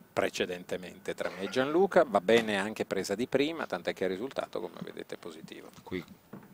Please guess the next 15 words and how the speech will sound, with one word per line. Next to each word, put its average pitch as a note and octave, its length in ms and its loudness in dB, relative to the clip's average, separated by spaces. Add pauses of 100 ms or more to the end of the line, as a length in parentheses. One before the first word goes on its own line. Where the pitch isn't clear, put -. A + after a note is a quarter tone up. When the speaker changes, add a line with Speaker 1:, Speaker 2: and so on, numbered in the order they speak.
(220)
Speaker 2:
eccolo - 340 -2
là. - 120 -2 (1080)
Quadrato. D2 560 -6 (280)
Speaker 1:
Ma F#2 100 2
dalla F3+ 220 10
regia F3+ 240 8
mi D3+ 100 6
dicono C3 300 6
Di A2+ 120 0
Martin, F2+ 540 -2
no, G2+ 160 -2
Di E2 120 -8
Martin F2+ 460 -8
no. - 200 -14 (760)
No. - 280 -14